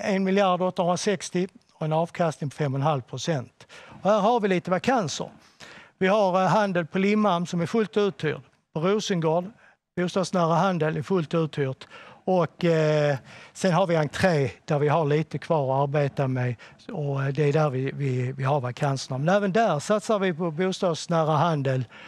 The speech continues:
och, eh, samhällsservice och upplevelseaktiviteter. Och totalt av vår handel är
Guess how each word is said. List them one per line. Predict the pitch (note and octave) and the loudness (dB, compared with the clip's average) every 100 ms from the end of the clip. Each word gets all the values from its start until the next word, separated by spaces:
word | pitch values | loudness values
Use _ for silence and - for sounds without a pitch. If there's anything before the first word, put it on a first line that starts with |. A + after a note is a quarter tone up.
| - - | -20 -6
och, | F3+ E3 - - | 0 0 -2 -2
eh, | D#3 C#3+ C#3 C3+ B2 - - - | 0 2 2 0 -4 -10 -20 -8
samhällsservice | - E3+ F3 D3+ - D#3+ C#3+ C3 B2+ - | -2 0 0 -2 0 0 2 -2 -4 -8
och | G3+ D3 | -8 -6
upplevelseaktiviteter. | D3+ D#3+ C#3 B2+ C#3+ C3+ - C3+ D#3+ D3 - - _ _ _ _ | -4 -2 -2 -4 -8 -10 -14 -10 -8 -8 -10 -20 _ _ _ _
Och | F3 | -6
totalt | - G#3 - B3 F3+ - - - - | -4 -2 2 2 2 -4 -18 -14 -2
av | F#3+ | 0
vår | F#3 F3 C#3+ | 2 0 -2
handel | - F3+ E3 C#3 C#3 - | -2 0 0 -2 -4 -2
är | D#3 C3 | -2 -2